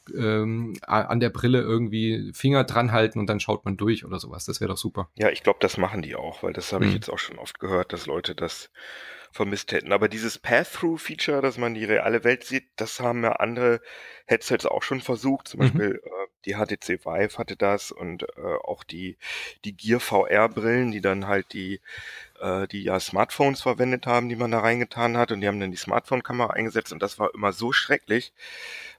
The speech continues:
Speaker 2: äh, dass mir dann immer sofort übel geworden ist, wenn
Speaker 1: Mhm.
Speaker 2: ich, äh, die echte Welt durch die Brille gesehen hab. Und da funktioniert es zum ersten Mal gut. Und was halt auch wirklich toll ist, dass man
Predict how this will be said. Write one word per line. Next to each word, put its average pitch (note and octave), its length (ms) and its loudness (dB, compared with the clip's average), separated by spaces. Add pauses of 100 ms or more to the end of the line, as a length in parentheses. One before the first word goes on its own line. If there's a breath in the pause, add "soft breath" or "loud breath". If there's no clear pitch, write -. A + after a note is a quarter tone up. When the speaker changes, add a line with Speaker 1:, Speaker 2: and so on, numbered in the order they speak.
Speaker 2:
äh, G#2+ 200 6
dass - 300 -4 (180)
mir A#2 180 4
dann C3 140 6
immer A#2+ 140 4
sofort A#2+ 320 -2
übel A2 180 0
geworden D#2 400 -2
ist, A#2 220 6
wenn F#2+ 100 4
Speaker 1:
Mhm. G#2 60 4
Speaker 2:
ich, - 300 -4
äh, F2+ 360 0
die - 140 -4
echte F#2 300 0
Welt F#2 260 2
durch F2+ 100 -8
die - 120 -18
Brille F#2+ 260 -2
gesehen F2+ 280 -8
hab. A#2 140 -4
Und - 160 -6
da G#2+ 120 4
funktioniert - 540 -8
es - 100 -10
zum - 140 -8
ersten - 280 0
Mal F#2+ 140 0
gut. A2+ 340 -10 (680 loud breath)
Und G#2+ 180 2
was A#2+ 180 2
halt A#2 200 4
auch - 140 -4
wirklich - 240 -4
toll C3 240 2
ist, D3+ 220 0
dass A#2 160 -2
man A#2 260 0